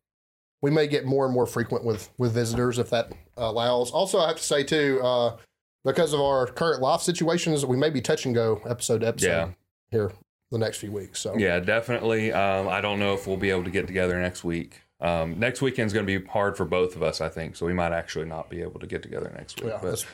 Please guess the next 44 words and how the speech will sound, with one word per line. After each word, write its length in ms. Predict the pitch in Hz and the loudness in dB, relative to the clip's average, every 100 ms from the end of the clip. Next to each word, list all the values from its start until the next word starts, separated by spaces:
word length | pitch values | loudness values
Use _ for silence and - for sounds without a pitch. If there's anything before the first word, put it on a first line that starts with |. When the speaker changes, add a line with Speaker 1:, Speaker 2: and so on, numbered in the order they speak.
| - _ _ _ _ _ 90 | -20 _ _ _ _ _ 0
Speaker 2:
but, 140 | 85 | 2
um, 360 | 80 78 78 78 _ _ | 0 -2 -8 -12 _ _
Speaker 1:
I 140 | 139 | 2
have 100 | 139 | 2
a 40 | 113 | 0
funeral 320 | 139 139 131 | 0 2 4
and 100 | 123 | 2
you 60 | 127 | 2
have 160 | 113 - | 0 -4
a 60 | 110 | -2
baby. 280 | 117 110 101 - _ _ _ | 0 0 -6 -14 _ _ _
So 120 | 110 95 | -8 -2
Speaker 2:
Yeah. 180 | 90 - - | -2 -4 -8
Speaker 1:
yep. 200 | 123 110 - _ _ _ _ _ _ | -8 -8 -10 _ _ _ _ _ _
That's 120 | 113 | -4
what 180 | 110 107 | 0 2
it 40 | 110 | 2
is. 120 | 104 | 2
Speaker 2:
I 40 | |
didn't 100 | 151 | 2
Speaker 1:
So 40 | 127 | 2
Speaker 2:
know 40 | 95 | 0
you 60 | |
had 120 | 87 85 | -2 -6
a 20 | |
funeral. 400 | - 123 90 87 | -8 -6 -6 -8
I 60 | |
thought 180 | 95 90 | -6 -6
it 40 | 90 | -6
was 140 | 85 | -6
Speaker 1:
yeah, 60 | 135 | -6
Speaker 2:
just 240 | - - | -8 -6
Speaker 1:
Sonny's. 380 | 127 127 120 - _ | -4 -4 -6 -14 _
Yep. 160 | 120 113 _ _ 113 | -12 -12 _ _ -4
Speaker 2:
Oh 260 | 117 120 | 0 0
yeah, 380 | 113 117 127 110 | -2 -2 0 0
that 220 | 95 98 | 0 0
Speaker 1:
Yep. 80 | 107 | 0
Speaker 2:
is. 340 | 110 104 95 101 | 0 0 -2 -4
Speaker 1:
Yep, 140 | 113 120 | -6 -6
that's 120 | - | -6
Saturday. 400 | 117 120 113 113 123 | -4 -4 -6 -10 -10
Yep. 160 | 117 | -8
Speaker 2:
Yeah. 640 | 90 98 98 98 92 90 | -2 0 2 2 2 -2